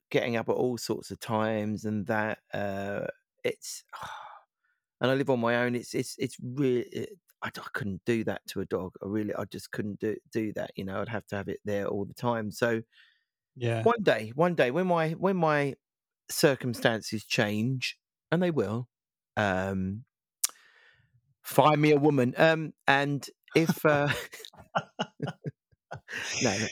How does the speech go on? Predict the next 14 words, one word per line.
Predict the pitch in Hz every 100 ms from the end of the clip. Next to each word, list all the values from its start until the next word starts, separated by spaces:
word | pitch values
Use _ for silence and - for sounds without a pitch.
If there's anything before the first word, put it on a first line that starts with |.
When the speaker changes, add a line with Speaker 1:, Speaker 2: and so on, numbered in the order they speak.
| - 143 180
Speaker 1:
not, | 185
Speaker 2:
Oh. |
Speaker 1:
not | 208 160
desperate | 170 151 - 147
or | 131 127
anything. | 123 127 123 - - - -
Um, | 156 165 170 165 165 151 - -
Speaker 2:
I'm | 185 147
gonna | 151 143
put | 143 135
an | -
ad | 139 120 117 - -
on | 151 143
Tinder. | 143 143 120 110